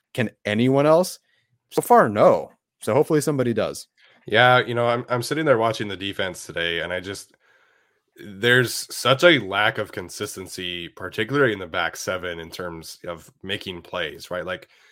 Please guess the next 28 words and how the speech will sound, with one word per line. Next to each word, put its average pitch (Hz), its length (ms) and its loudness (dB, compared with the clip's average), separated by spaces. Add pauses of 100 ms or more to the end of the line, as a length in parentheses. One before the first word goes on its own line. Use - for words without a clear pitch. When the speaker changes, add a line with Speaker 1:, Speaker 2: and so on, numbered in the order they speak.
(200)
Speaker 2:
Tavon 127 360 4
Campbell 113 320 0
has 104 160 -4
come 90 240 -8
really 104 200 -4
close 104 260 -6
to 92 80 -12
making 95 280 -8
some 90 160 -12
interceptions. 87 840 -10
You 85 80 -14
know, 80 100 -10
against 82 260 -14
Minnesota, 92 400 -10
he 95 80 -12
dropped 92 320 -6
one. 90 180 -6
He 87 120 -12
was 78 200 -16
really 95 200 -8
close 90 260 -10
on 82 160 -10
Sunday 87 340 -10
against 82 200 -12
the 78 80 -20
Broncos 101 400 -4
on 98 160 -6
one. 95 240 -8